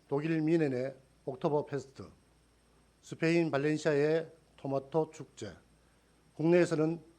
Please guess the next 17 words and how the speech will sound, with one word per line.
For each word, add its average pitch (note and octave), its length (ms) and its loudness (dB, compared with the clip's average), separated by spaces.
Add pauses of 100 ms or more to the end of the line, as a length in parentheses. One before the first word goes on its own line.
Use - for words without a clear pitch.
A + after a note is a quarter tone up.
(260)
보령의 D#3+ 580 4
머드 D3 300 -2
축제, G2+ 440 -16 (1080)
화천의 D#3+ 560 0
산천어 D#3 520 0
축제 D#3 460 -4
등이 C#3 400 0 (500)
축제라는 E3 580 2
수단을 D3+ 520 -2
활용하여 C#3+ 600 -2 (540)
지역 E3+ 340 2
브랜드가 D#3 420 -2
될 D#3 440 0
정도로 C#3 580 -2 (480)
장소 D3 400 0
마케팅을 D3+ 800 -2
성공, C3+ 480 -6